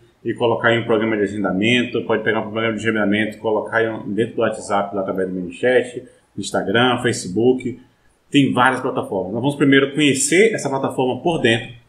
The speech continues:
que é o Make, conhecer um pouco dos critérios dela e depois sim nós vamos trabalhar ela de forma prática, né? Vamos primeiro trabalhar ela inserindo dados dentro do ManyChat, você vai ver como é que funciona. Então vamos lá,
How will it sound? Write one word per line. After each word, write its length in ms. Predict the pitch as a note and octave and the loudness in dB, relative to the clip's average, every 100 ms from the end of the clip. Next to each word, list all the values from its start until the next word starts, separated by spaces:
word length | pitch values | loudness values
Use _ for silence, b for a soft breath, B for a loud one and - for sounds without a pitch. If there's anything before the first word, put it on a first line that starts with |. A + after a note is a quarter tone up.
| _ | _
que 80 | C3 | 2
é 40 | |
o 100 | A#2+ | 4
Make, 420 | G#2 A2+ - C3+ B B B | 4 2 0 -8 B B B
conhecer 240 | - - G3 | 2 4 4
um 80 | F#3+ | 2
pouco 160 | F#3 | 0
dos 140 | E3+ - | -2 -2
critérios 580 | D3 C3 B2 B2+ A2+ | 0 4 6 6 4
dela 380 | G#2+ G2+ A2+ G#2+ | 2 2 0 -4
e 140 | - C3 | -4 2
depois 640 | D#3+ D3 - C#3+ E3 G3 - | 2 2 2 4 6 4 2
sim 320 | C#3+ C3 C3+ B B B - | 2 2 2 B B B -4
nós 140 | B2 | 0
vamos 360 | C3+ C3+ - _ _ | 0 0 -6 _ _
trabalhar 460 | D3+ E3 D3+ C3 B2+ | 2 4 4 4 2
ela 100 | C3 | 0
de 140 | B2+ | -2
forma 320 | C#3+ D#3 C#3 | -2 -2 -2
prática, 440 | - A#2 G#2+ - G#2+ | 2 2 2 -4 -4
né? 240 | D3+ F3+ | -4 -4
Vamos 340 | A2 A2 B2+ - - | -8 -4 -4 -6 -10
primeiro 420 | - D3 D3+ G3 F#3+ | -2 4 6 6 4
trabalhar 400 | D#3 C#3 C3+ B2 | 0 4 4 6
ela 320 | B2+ C#3+ D3+ B B B C#3 | 6 4 0 B B B -4
inserindo 580 | C#3 E3+ C3 D3 D#3+ | 2 6 6 6 2
dados 360 | B2 G#2+ A2+ A2 | 4 4 4 2
dentro 240 | B2 C3 | 2 2
do 80 | C3 | 0
ManyChat, 680 | B2+ B2 A2+ G#2 G2 - - _ | -2 -2 0 0 0 -2 -16 _
você 140 | - | -6
vai 80 | G#2 | -4
ver 60 | |
como 120 | A2 A#2 | -4 -6
é 40 | |
que 60 | A2+ | -4
funciona. 400 | A2+ - F#2+ D2+ - - _ _ _ _ - | -4 -2 -2 -4 -12 -20 _ _ _ _ -8
Então 160 | C3 | -2
vamos 200 | D3 F3 | 0 2
lá, 360 | D3 F#2+ - - | 2 2 -2 -12